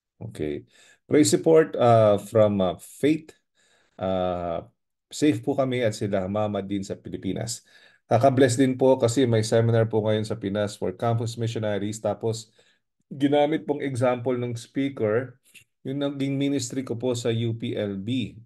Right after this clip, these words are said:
sa mga prof at students nung nandun po ako. Grateful po sa Lord sa naging ministry ko doon at sa ministries din po na binuksan ni Lord dito.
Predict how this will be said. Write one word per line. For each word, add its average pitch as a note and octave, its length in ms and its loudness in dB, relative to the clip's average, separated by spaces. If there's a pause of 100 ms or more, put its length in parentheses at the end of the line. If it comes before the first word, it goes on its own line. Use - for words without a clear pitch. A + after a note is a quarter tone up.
sa - 160 -6
mga G2 320 -2
prof A2+ 320 2
at F#2+ 80 -2
students G2+ 560 -4
nung G2+ 320 -4
nandun F2+ 400 -4
po F#2 160 -8
ako. D#2+ 180 -6 (720)
Grateful D#3+ 400 4
po C3+ 160 2
sa A#2 160 2
Lord G2 240 2
sa G2+ 80 -2
naging F#2+ 400 -2
ministry F#2+ 480 -4
ko F#2 80 -2
doon E2+ 320 -4
at D#2+ 80 -8
sa - 160 -8
ministries E2+ 480 -8
din E2+ 240 -8
po F2+ 160 -2
na E2+ 160 -4
binuksan E2 480 -6
ni D#2+ 80 -6
Lord E2 240 -6
dito. A#2 400 -2